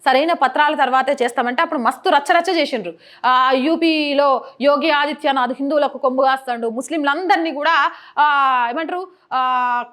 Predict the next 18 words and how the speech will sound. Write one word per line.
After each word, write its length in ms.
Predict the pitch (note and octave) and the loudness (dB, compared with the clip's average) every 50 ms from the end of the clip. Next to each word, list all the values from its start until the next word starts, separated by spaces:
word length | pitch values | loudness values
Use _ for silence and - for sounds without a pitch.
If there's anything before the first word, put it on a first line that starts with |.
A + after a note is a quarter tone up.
| - C4+ | -8 -8
కక్ష 160 | C#4 - - G4+ G4+ | -6 -4 -2 0 0
పెంచుకున్నాడు, 520 | F4+ D4+ C4+ D4+ D#4 C#4+ C4+ C4 B3 B3+ | 0 -2 -4 -6 -8 -8 -6 -6 -6 -4
వాళ్ళ 200 | C4 B3+ C4 C4 | -4 -2 -2 -2
మీద 140 | B3+ C4+ D4+ | -2 -4 -4
కక్ష 300 | D#4 D#4 D4 C#4+ - - | -4 -4 -4 -4 -4 -4
సాధిస్తుండు 600 | G4+ - F4+ D4+ C#4+ D4 - - C4 A#3+ A#3+ A#3 | -2 0 0 0 0 -2 -6 -12 -12 -12 -10 -8
అని. 180 | A3+ G3+ F3+ F3 - _ _ _ _ | -10 -10 -10 -14 -18 _ _ _ _
ఇప్పుడు 180 | D4 B3 D4 D#4 | -12 -10 -8 -8
మీకు 160 | C#4 D4+ - | -6 -2 -2
అర్థమైందా 520 | C4 C4 C4+ E4 F4 D#4+ C#4+ B3+ C#4 F4 F#4+ - _ _ _ _ _ - B3 | -2 -2 -2 -2 -2 -2 -2 -2 -4 -4 -6 -10 _ _ _ _ _ -8 -6
ఎందుకు 420 | C4 C4+ F4+ G4+ G4+ G#4+ - E4 | -4 -4 -4 -4 -4 -4 -4 -4
మదర్సాలకు 640 | E4 D4 C#4 C4+ D#4+ D4+ - D#4+ D4+ D#4 C#4+ D4 | -4 -4 -2 -2 -4 -4 -2 -2 -2 -2 -2 -6
సంబంధించి 800 | - C4+ B3+ B3 B3+ B3 B3 B3+ B3 - - E4+ D4 C#4 D#4 - - - - _ - - | -8 -8 -8 -6 -6 -6 -6 -8 -8 -6 -6 -4 -4 -4 -6 -10 -16 -20 -14 _ 0 0
ఖచ్చితమైన 640 | D4+ - - G#4 G4+ G4 F4+ F4 E4 E4 F4+ F4+ D#4 | 0 2 2 2 2 2 2 0 -2 -4 -2 -2 -2
రిజిస్ట్రేషన్ 600 | C#4+ C#4+ A#3 C#4+ - - - D4+ D4+ D4+ C#4 C4+ | -2 -4 -6 -8 -10 -8 -8 -8 -6 -6 -6 -2
కావాలి 520 | - C4+ B3 C#4 D4 D#4 D#4 D4 D4+ D4 | 0 2 4 4 4 4 2 2 0 -2
అని 100 | C4+ B3+ | -2 -4
చెప్తుండ్రో? 440 | C4 B3+ - - A#3+ A#3 - D3+ | -4 -6 -6 -6 -8 -6 -6 -8